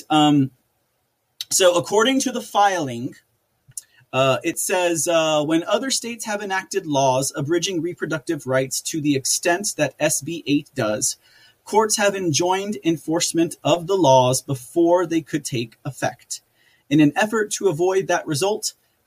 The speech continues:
Texas devised an unprecedented scheme that seeks to deny women and providers the ability to challenge S B eight in federal court."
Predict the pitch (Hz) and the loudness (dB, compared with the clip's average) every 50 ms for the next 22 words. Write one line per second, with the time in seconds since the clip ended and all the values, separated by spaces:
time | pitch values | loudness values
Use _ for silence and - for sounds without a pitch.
0 | _ - - 214 214 - - 226 220 208 - 170 175 156 175 170 170 165 170 175 | _ -4 -2 -2 -2 -2 -4 -4 -4 -6 -4 -4 -4 -2 0 0 2 2 0 0
1 | 165 - 135 147 143 - 185 202 226 233 214 - 214 202 202 196 185 180 170 - | -2 -2 -2 -4 -2 -2 -2 -2 -2 -4 -4 -4 -4 -4 -2 -4 -4 -4 -4 -4
2 | 170 139 - - - - - - 233 269 262 208 156 117 - - - - _ _ | -4 -4 -2 -2 -2 -2 -2 0 2 2 4 4 2 0 0 -4 -10 -14 _ _
3 | _ _ _ _ _ _ _ _ _ _ 139 - - 131 - - 220 214 202 - | _ _ _ _ _ _ _ _ _ _ -4 -4 -4 -4 -4 -4 -4 -4 -4 -4
4 | - - 160 147 151 156 165 185 190 202 220 208 180 196 185 180 180 185 180 - | -4 -2 0 2 2 4 4 2 2 0 0 -2 -4 -4 -4 -4 -6 -6 -8 -8
5 | - 147 156 165 131 - 170 139 131 170 190 180 156 139 131 131 135 135 - - | -4 -2 -2 -2 -2 -4 -4 -2 0 2 2 2 2 0 0 -2 -2 -4 -4 -2
6 | 139 120 113 120 170 190 185 185 - - 165 - - 143 - - - - 247 254 | -2 -2 0 0 0 0 0 -2 -6 -8 -8 -8 -8 -6 -4 -4 -2 0 0 0
7 | 214 180 156 143 139 143 - - - 139 139 - 127 123 135 131 - - 151 165 | 0 0 0 2 2 0 0 -2 -4 -4 -4 -4 -4 -4 -4 -4 -2 -2 -2 -2
8 | 196 - - - - 143 151 147 - - 113 113 120 123 143 147 - _ - - | -2 -6 -10 -6 -4 -2 -2 -2 -4 -6 -4 -4 -2 -4 -4 -4 -8 _ -2 2
9 | 269 247 - - _ - - | 2 2 2 0 _ -8 -8